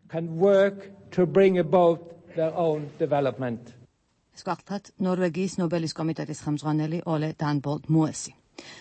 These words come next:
Speaker 2: მუჰამედ იუნუსის თქმით, ტერმინი მიკროკრედიტი მას არ ეკუთვნის. მან ეს ცნება უბრალოდ საკუთარი ცხოვრების მისიად აქცია.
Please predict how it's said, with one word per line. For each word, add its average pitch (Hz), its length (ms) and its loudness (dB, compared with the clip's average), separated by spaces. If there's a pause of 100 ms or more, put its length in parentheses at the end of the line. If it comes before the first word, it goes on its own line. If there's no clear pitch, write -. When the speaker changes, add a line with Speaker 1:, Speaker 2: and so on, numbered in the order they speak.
Speaker 2:
მუჰამედ 233 460 4
იუნუსის 214 560 2
თქმით, 254 280 2
ტერმინი 190 480 4
მიკროკრედიტი 170 800 0
მას 170 240 2
არ 165 220 0
ეკუთვნის. 143 440 -8 (180)
მან 208 260 4
ეს 185 120 0
ცნება 180 400 0
უბრალოდ 160 460 -2
საკუთარი 170 480 -4
ცხოვრების 160 520 -2
მისიად 165 480 2
აქცია. - 360 -6